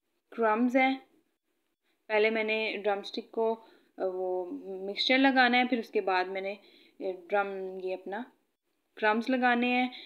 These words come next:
क्रम्स में पोटैटो चिप्स है, क्रश्ड कॉर्नफ्लेक्स भी आप डाल सकते हैं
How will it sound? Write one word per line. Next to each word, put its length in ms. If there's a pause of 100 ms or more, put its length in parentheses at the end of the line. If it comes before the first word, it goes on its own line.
(180)
क्रम्स 340
में 260
पोटैटो 360
चिप्स 400
है, 280
क्रश्ड 520
कॉर्नफ्लेक्स 720
भी 80
आप 120
डाल 240
सकते 360
हैं 260